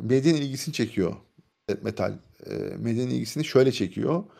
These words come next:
İşte çocuğumuzu, çocuğumuza bunları mı dinleteceğiz? Ondan sonra, e, nasıl olabilir böyle bir şey? Yani işte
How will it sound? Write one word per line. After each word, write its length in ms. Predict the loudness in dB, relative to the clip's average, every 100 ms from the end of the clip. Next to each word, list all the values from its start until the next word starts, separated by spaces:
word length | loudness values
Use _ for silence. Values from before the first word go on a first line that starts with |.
| -20 -20 _ _
İşte 120 | -8 -2
çocuğumuzu, 500 | 0 2 2 0 2
çocuğumuza 640 | 2 4 4 6 4 4
bunları 240 | 0 0
mı 100 | 0 0
dinleteceğiz? 560 | -2 0 0 0 -6 -6
Ondan 300 | -2 0 -2
sonra, 520 | -2 -2 0 0 -2 -12 -20 -20 _ -2
e, 60 | 2 4 4 4 2
nasıl 260 | 2 4 6
olabilir 360 | 8 8 6
böyle 200 | 6 4
bir 40 | 2
şey? 200 | -2 0
Yani 240 | 0 0 -4
işte 360 | -2 2 2